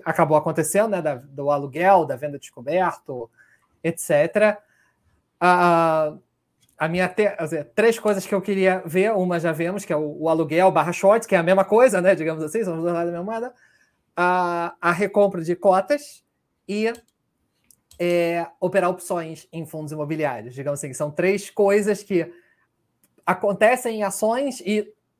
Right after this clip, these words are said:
não acontecem em fis, uma agora já acontece. E pra complementar o que o Bassi falou, tá no artigo doze, inciso quarto.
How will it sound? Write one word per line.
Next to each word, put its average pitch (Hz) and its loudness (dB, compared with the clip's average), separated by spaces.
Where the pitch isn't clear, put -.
não 208 2
acontecem 202 2
em 185 -6
fis, 190 -6
uma 185 -6
agora 160 -4
já 151 -6
acontece. 151 -6
E 151 -2
pra 151 -4
complementar 156 -2
o 151 0
que 165 -6
o 151 -4
Bassi 151 -6
falou, 170 0
tá 170 -4
no 160 -6
artigo 156 -6
doze, 160 -4
inciso 156 -8
quarto. 156 -4